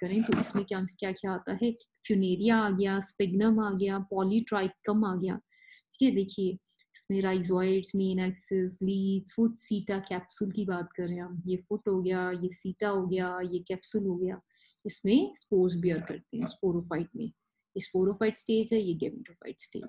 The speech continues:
है, ठीक है। अगर हम ऐसे बात करें इसकी, तो ये देखिए एंथ्रीडियल branch आ गई यहाँ पे, यानी कि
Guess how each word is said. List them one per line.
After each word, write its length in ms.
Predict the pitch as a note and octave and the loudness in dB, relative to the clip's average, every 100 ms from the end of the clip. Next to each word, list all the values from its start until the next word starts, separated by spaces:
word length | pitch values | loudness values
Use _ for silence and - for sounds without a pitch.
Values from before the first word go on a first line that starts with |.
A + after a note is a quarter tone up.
| - | -12
है, 60 | |
ठीक 460 | - _ _ B3+ B3+ | -14 _ _ -2 2
है। 140 | D4 G3+ - _ _ _ _ _ _ _ _ _ _ _ - - - _ - - _ _ - - | 2 0 -6 _ _ _ _ _ _ _ _ _ _ _ -8 -8 -12 _ -20 -20 _ _ -16 -6
अगर 220 | F#3+ G3+ | -2 0
हम 220 | G3 G#3 | 0 0
ऐसे 200 | F#3+ - | -2 -2
बात 360 | G3 F#3 F#3+ - | 0 0 0 -4
करें 260 | - G#3+ A3+ | 0 6 6
इसकी, 400 | A3+ - B3+ C#4+ - _ _ | 6 4 4 4 0 _ _
तो 60 | G3 | 4
ये 140 | A3+ | 6
देखिए 380 | G#3 G#3+ - B3+ - | 6 4 6 4 6
एंथ्रीडियल 580 | F#3+ F#3 G#3 F#3 G#3+ A#3 | 2 4 2 4 6 6
branch 360 | A3 A3 A3 A3 | 6 4 4 2
आ 100 | G#3+ | 4
गई 180 | G#3+ | 4
यहाँ 340 | G#3+ G3 G#3 G3+ | 4 2 0 0
पे, 60 | G#3 | 0
यानी 280 | F#3+ F#3 | 2 0
कि 300 | F#3 G#3+ A#3+ | 0 0 0